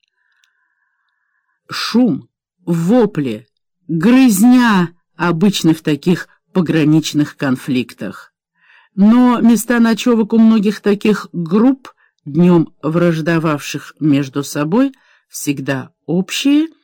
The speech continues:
и на одном определенном месте. Каждая стая приходит туда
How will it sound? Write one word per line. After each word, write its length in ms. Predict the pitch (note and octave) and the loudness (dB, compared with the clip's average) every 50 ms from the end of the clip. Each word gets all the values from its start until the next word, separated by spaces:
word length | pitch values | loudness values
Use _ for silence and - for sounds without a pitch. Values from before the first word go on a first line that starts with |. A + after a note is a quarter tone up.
| _ _ _ _ - | _ _ _ _ 0
и 80 | G3 | 2
на 180 | F#3 E3+ E3 D3+ | 2 4 2 0
одном 400 | C#3 C3 C#3+ D#3+ F3 F#3+ F#3+ - - | -2 -2 0 0 2 2 0 -2 -4
определенном 840 | D#3 E3+ - E3+ E3 D3+ B2+ D3+ C#3 C3 C3+ C3+ C#3+ C#3 C3+ C3+ B2+ | -8 -8 -6 -4 -6 -6 -4 -6 -4 -4 -2 -2 -2 -2 0 0 -2
месте. 580 | B2+ B2 A#2+ A#2+ A2+ - - - - A#2+ A#2 _ _ _ _ _ _ _ | -2 -2 -4 -6 -8 -12 -14 -14 -16 -18 -18 _ _ _ _ _ _ _
Каждая 540 | _ - E3 D3+ C#3+ C#3 C3+ B2+ A#2 A2+ A2 | _ -6 -4 -4 -4 -6 -8 -10 -12 -12 -12
стая 560 | - - - _ - G3 A#3 C4 C#4 C#4+ C#4+ _ - - - - - _ _ | -14 -18 -14 _ -4 -2 0 0 -2 -4 -6 _ -20 -20 -20 -20 -20 _ _
приходит 680 | - A#3 B3+ A3+ - - - D#4 E4 - D4 - - _ | 0 0 0 0 0 0 0 2 4 4 2 0 0 _
туда 400 | - B3+ A3 G3+ B3 B3 A#3+ | -2 -2 0 0 0 -2 -2